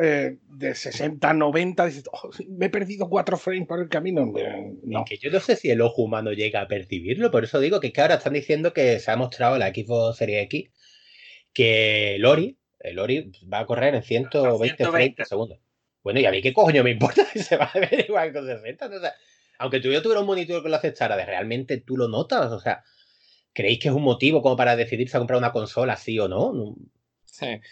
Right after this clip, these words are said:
Speaker 4: y lo peor, una tele nueva.
Speaker 2: <laughs> También, eso es otra.
Speaker 1: Sí, ya ves.
Speaker 4: Eso es otra, como el cuatro K, el ocho K y todo esto.
Speaker 3: Y no,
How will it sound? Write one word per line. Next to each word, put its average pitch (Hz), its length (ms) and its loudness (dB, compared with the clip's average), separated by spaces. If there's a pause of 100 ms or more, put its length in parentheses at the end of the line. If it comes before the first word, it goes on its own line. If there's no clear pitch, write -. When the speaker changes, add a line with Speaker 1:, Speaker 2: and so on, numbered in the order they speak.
(100)
Speaker 4:
y 151 140 0
lo 139 160 4
peor, 139 320 4
una 156 180 2
tele 151 280 4
nueva. 143 440 -2 (540)
Speaker 2:
<laughs> - 240 0
También, 131 500 4
eso - 180 0
es 107 60 2
otra. 147 300 6 (400)
Speaker 1:
Sí, 151 120 2
ya 127 80 6
ves. 131 180 6
Speaker 4:
Eso 175 160 4
es 156 160 8
otra, 147 240 2
como 143 180 -6
el 135 80 -8
cuatro 156 400 0
K, 160 200 2
el 147 80 0
ocho 139 280 -8
K 156 340 2
y 131 60 -8
todo 139 140 -8
esto. - 180 -2
Speaker 3:
Y 151 120 6
no, 156 200 6